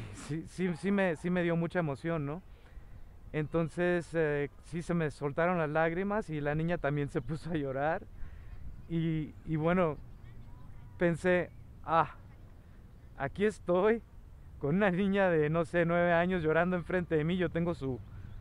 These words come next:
su juguete". <laughs> Dije, "Va a salir el papá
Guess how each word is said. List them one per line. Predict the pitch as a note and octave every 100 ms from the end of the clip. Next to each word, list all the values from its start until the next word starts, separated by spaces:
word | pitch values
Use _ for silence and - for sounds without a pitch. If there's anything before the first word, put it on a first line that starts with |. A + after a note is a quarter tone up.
| -
su | D#3+
juguete". | C#3+ D#3 F3+ F#3+ G#3 F#3 - - -
<laughs> | G#3+ - - - - - - - -
Dije, | F#3 F#3+
"Va | F3+
a | G#3+
salir | A#3 G#3+ A3
el | F#3+
papá | D3 D#3 F3+ A3+ C#4